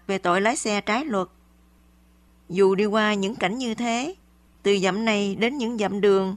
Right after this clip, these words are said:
đầy bụi bặm khác, sư huynh tôi vẫn hai tay chắp ngang ngực,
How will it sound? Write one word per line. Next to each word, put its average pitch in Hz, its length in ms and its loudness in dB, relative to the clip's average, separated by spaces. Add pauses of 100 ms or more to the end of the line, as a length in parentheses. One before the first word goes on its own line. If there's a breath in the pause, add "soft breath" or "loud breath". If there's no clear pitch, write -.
đầy 202 180 4
bụi 185 200 4
bặm 196 280 0
khác, 262 340 -2 (540)
sư 233 200 -4
huynh 220 240 0
tôi 214 380 2
vẫn 185 240 0
hai 240 260 0
tay 208 420 -2 (200)
chắp 247 220 -2
ngang 214 280 0
ngực, 175 200 -2